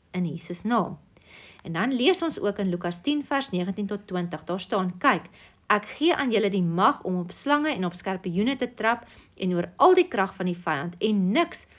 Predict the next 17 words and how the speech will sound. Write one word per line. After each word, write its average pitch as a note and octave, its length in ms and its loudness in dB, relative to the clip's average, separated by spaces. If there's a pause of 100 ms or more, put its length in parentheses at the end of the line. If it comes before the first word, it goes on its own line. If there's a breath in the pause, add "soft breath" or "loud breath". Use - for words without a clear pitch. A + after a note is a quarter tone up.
(180 soft breath)
sal G3+ 180 -4
julle F3 320 2
ooit C4+ 320 2 (240)
skade F#3 600 -2
doen D3+ 160 -6
nie." E3+ 200 -10 (760 soft breath)
Nou, F#3+ 200 0
dit G#3+ 180 2
is C#4 160 0
Jesus D#4 420 0
wat F#3+ 160 -6
hier E3 220 -6
praat D3+ 340 -4
en F3 160 -4
dit E3 180 -4
sê, - 280 -4
en, E3 300 -8